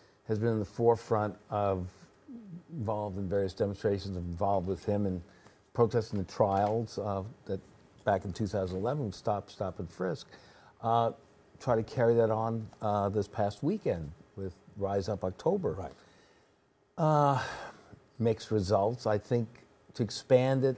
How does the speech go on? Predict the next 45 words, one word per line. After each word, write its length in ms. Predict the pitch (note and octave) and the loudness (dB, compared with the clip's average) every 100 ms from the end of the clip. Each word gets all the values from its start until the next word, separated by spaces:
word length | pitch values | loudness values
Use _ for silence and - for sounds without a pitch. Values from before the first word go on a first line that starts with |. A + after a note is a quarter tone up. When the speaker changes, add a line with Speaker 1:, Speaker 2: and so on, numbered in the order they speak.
| - | 0
Speaker 1:
out 240 | A#2 A#2 | 0 0
into 240 | A#2+ A2 | -2 -4
the 120 | A2+ A2 | -4 -6
streets, 420 | - C3 B2 B2 | -2 0 0 -2
to 80 | A2 | -2
get 280 | G2+ A2+ - - - - | 2 2 0 -14 -20 -10
the 60 | - | -4
sort 240 | - C3 | 2 6
of 180 | A#2 G#2 - - - - - | 6 4 -6 -20 -20 -20 2
thousands 600 | D3 D3+ E3 C#3+ C#3+ C3 | 6 8 6 4 0 0
and 120 | B2 | 0
thousands 480 | C3 B2 A#2+ A#2 A2 | 2 4 2 0 -4
of 80 | G#2 | -2
people 380 | A#2+ A2 A2+ | -2 0 0
involved 520 | G#2 F#2+ G#2+ G#2+ G#2+ G2+ | 0 0 0 2 0 -2
in 140 | G2 | -2
this 260 | G2+ G2 - | -2 -4 -4
that 160 | - | -4
need 240 | A2 A2+ A#2+ | 0 0 0
to 60 | A2 | -2
be 140 | G#2+ | -2
involved 460 | G#2 F#2+ A#2+ B2 B2+ | -2 -2 -4 -2 2
Speaker 2:
Well, 120 | D#3+ | 2
when 220 | D#3+ E3 | 2 0
you 80 | D#3+ | -2
think 100 | D3 | 0
Speaker 1:
remains 260 | B2 C3+ C3 | 4 4 4
to 60 | |
be 40 | A#2+ | 4
Speaker 2:
about 100 | A#2 | 4
the, 40 | - | 2
Speaker 1:
seen. 440 | D#3+ C#3+ F#2 F#2 E2+ | 2 2 2 -4 -8
Speaker 2:
the 100 | A2 | -6
Speaker 1:
Um, 140 | G#2+ G2+ | -2 0
Speaker 2:
civil 260 | B2+ A#2+ | 0 2
rights 380 | G#2 G2 G2 - | 2 0 -4 -8
and 220 | E2 E2+ D#2 | -10 -10 -12
anti-war 440 | G2 F#2+ F2+ F2 E2+ | -12 -10 -8 -6 -4
demonstrations 1040 | E2+ F2 E2 - G#2 A2 F2+ E2+ E2+ D#2 | -6 -8 -12 -6 -2 0 -2 -6 -10 -14
Speaker 1:
yeah, 80 | - | -12
Speaker 2:
of 60 | F2+ | -2
Speaker 1:
the 60 | G#2+ | 0
Speaker 2:
that 140 | F2+ | 2
Speaker 1:
Kings, 220 | C3+ A#2 | 2 4
Speaker 2:
period, 360 | G#2 F#2+ F2 | 4 4 0